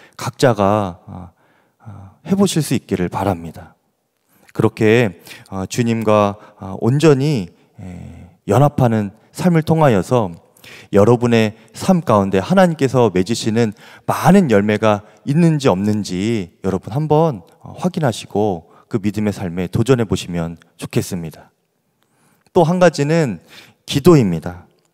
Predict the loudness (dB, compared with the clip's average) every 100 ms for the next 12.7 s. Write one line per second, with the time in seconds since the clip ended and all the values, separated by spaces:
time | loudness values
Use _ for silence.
0 | _ _ _ _ _ _ -10 -8 -6 2
1 | 4 4 2 0 0 0 0 -2 -4 -2
2 | 0 2 2 0 0 0 2 0 -2 -2
3 | -6 -12 _ -20 -20 -12 -8 -6 -2 0
4 | -2 -4 -2 -2 -6 _ _ _ -20 -20
5 | -20 _ _ -20 _ _ _ -10 -6 -2
6 | 2 4 6 4 4 4 2 -6 _ -8
7 | -6 -2 -2 0 2 4 4 2 0 0
8 | -4 -4 -6 -12 -8 2 4 4 2 4
9 | 4 4 0 -2 -4 -2 0 -2 -6 -18
10 | _ -8 -2 -2 -2 -2 0 0 0 -2
11 | -2 -4 -6 -6 -12 _ -20 -18 -18 -14
12 | -6 -2 0 -2 -2 -4